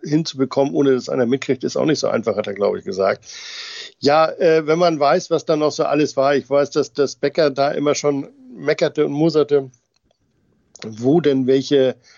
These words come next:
äh, äh, Familie, also wer welche Box hat bei diesem Spiel im, im, in Flushing Meadows. Und natürlich hat, hat Agassi genau die Box genommen,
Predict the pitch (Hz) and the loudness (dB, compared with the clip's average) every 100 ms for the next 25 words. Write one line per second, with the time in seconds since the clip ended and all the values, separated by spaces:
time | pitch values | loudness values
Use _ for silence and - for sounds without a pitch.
0 | _ - 135 127 127 113 123 123 123 - | _ -4 2 2 2 0 2 2 0 0
1 | 123 131 165 143 127 117 110 127 123 131 | 2 4 4 4 2 -2 -8 -6 0 2
2 | 123 131 117 131 143 - 117 - 110 110 | 2 -2 -2 -4 -2 -2 -2 -2 -6 -6
3 | 110 - 123 120 113 117 117 107 - _ | -8 -8 -6 -4 -4 -6 -6 -8 -14 _
4 | _ _ _ _ _ 139 120 - 131 - | _ _ _ _ _ -8 -6 -2 -2 -2
5 | 110 113 113 139 - - - - - _ | -6 -2 0 0 -2 -14 -20 -20 -20 _
6 | 131 131 117 156 160 127 131 151 131 - | 0 0 0 0 2 0 -4 -4 -4 -4
7 | - 139 139 135 147 131 127 131 123 160 | -2 0 0 0 0 2 2 0 -2 -4
8 | 156 147 - - 139 127 123 135 | -2 -2 -4 -4 -2 0 -2 -6